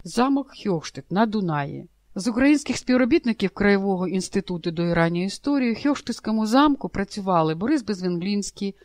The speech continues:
Валерія Козловська, Неоніла Кордиш з чоловіком, Петро Куріний. З німецьких співробітників, крім вище названого професора Рудольфа Штамфуса, тут працювали вже відомий доктор Вернер Хюлле,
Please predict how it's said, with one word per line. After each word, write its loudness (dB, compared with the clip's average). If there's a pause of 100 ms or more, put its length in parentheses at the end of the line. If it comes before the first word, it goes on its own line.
(160)
Валерія -2
Козловська, -6 (280)
Неоніла 2
Кордиш -4
з -10
чоловіком, -6
Петро -4
Куріний. -4 (260)
З -8
німецьких 2
співробітників, -4
крім -4
вище -2
названого -4
професора -6
Рудольфа -8
Штамфуса, -6 (280)
тут -4
працювали 0
вже -4
відомий -2
доктор -6
Вернер -4 (100)
Хюлле, -2